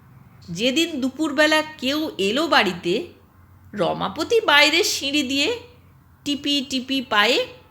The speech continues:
বেরিয়ে পড়ল রাস্তায়। রাস্তায় বেরিয়ে কোনো রকমে ট্রামে বাসে উঠে পড়তে পারলেই আর ভয় নেই, সব অচেনা লোক। অচেনা লোকের কাছে বিশেষ লজ্জা নেই তার।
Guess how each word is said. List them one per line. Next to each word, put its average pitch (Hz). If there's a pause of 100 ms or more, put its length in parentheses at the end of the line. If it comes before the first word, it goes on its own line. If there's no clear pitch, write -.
(260)
বেরিয়ে 220
পড়ল 254
রাস্তায়। 170 (880)
রাস্তায় -
বেরিয়ে 339 (380)
কোনো 190
রকমে 311 (180)
ট্রামে 202
বাসে 285
উঠে 285
পড়তে -
পারলেই 330 (400)
আর 202 (180)
ভয় 147
নেই, 139 (500)
সব 240
অচেনা 151
লোক। 147 (760)
অচেনা 370
লোকের 349
কাছে 311 (360)
বিশেষ 320
লজ্জা 185
নেই 151
তার। -